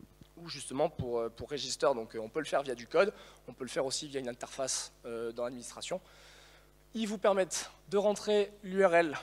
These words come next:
sur laquelle vous voulez recevoir les callbacks en post. Vous pouvez choisir, euh, la forme du payload, est-ce que ça sera du json ou est-ce que ça sera du form data. Vous pouvez bien sûr mettre, et je vous encourage à mettre votre secret, qui vous permet ensuite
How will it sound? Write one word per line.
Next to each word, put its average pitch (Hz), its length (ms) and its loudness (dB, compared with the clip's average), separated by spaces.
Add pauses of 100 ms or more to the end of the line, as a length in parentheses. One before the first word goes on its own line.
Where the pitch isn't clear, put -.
(140)
sur - 200 -2
laquelle 165 260 0
vous 131 160 -10
voulez 123 180 -4
recevoir 143 680 0 (320)
les 123 80 -8
callbacks 135 520 -2 (380)
en 113 100 -4
post. - 460 -4 (840)
Vous 170 100 -8
pouvez 202 160 4
choisir, 196 500 2 (320)
euh, 131 380 2
la 135 140 0
forme 156 220 0
du 131 60 -14
payload, 170 380 4 (300)
est-ce 135 100 -8
que 135 80 -10
ça 127 100 -10
sera - 200 -6
du 131 100 -14
json 135 380 -2
ou 123 80 -8
est-ce 113 100 -8
que 131 80 -12
ça 127 80 -14
sera 135 160 -8
du 127 100 -14
form 120 220 -8
data. 185 260 -4 (840)
Vous 160 100 -10
pouvez 202 480 4
bien 170 160 -4
sûr 165 300 -4 (100)
mettre, 156 420 0
et 139 60 -12
je 120 80 -12
vous 135 60 -6
encourage 151 380 2
à 143 40 0
mettre 143 300 -2
votre 139 340 -8
secret, 208 340 0 (380)
qui - 180 -20
vous 131 100 -16
permet 147 280 -2
ensuite 139 500 -6